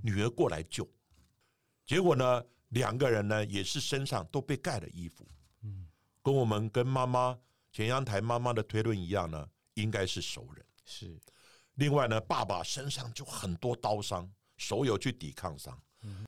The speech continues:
Speaker 1: 但是呢，杀得最惨的反而是那个女儿。那个女儿呢，整个脖子几乎快被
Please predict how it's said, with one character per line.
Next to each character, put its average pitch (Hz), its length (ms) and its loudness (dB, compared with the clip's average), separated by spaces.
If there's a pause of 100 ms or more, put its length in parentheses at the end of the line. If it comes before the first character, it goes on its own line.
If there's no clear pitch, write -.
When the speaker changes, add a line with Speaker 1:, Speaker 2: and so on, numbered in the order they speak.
Speaker 1:
但 160 160 6
是 139 200 4
呢， 104 200 4
杀 151 340 0
得 127 140 4
最 123 220 0
惨 - 260 -10
的 - 160 -18 (300)
反 - 160 -2
而 98 80 4
是 127 180 2
那 110 100 4
个 95 120 -2
女 69 280 -6
儿。 - 60 -20 (400)
那 143 100 4
个 139 120 6
女 98 260 4
儿 82 100 0
呢， 85 240 -4
整 98 160 -4
个 98 120 0
脖 101 280 -2
子 95 180 -6
几 - 240 -8
乎 139 180 0
快 123 240 -8
被 120 120 -6